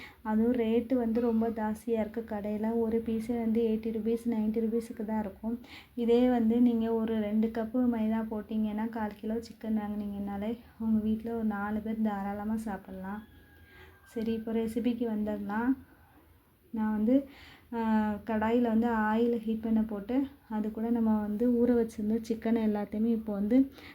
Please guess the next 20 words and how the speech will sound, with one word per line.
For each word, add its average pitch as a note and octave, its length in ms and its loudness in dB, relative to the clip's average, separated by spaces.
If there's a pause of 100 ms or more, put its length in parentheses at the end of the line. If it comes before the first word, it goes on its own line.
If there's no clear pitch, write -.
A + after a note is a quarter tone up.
ஃப்ரை A3+ 240 0
பண்ணி A#3+ 240 4
எடுக்க A3 300 0
போறோம். A3 360 2 (280)
இது A#3 220 4
வந்து B3 220 8
ஃப்ரை A#3 240 2 (120)
ஆறதுக்கு A#3 440 6
ரொம்ப A3+ 340 4
வந்து A#3 340 4
டைம் A3+ 320 6
எடுக்காது. G#3+ 600 4 (380)
நம்ம A3 300 4
வந்து G#3+ 320 6 (580)
மைனஸ் A#3+ 480 6
ஆட் A3 220 -2
பண்ணியிருக்கோம்ல, A3 540 0
அதுல A3+ 260 2
முட்டை A3 320 4
இருக்கிறதுனால A3 640 0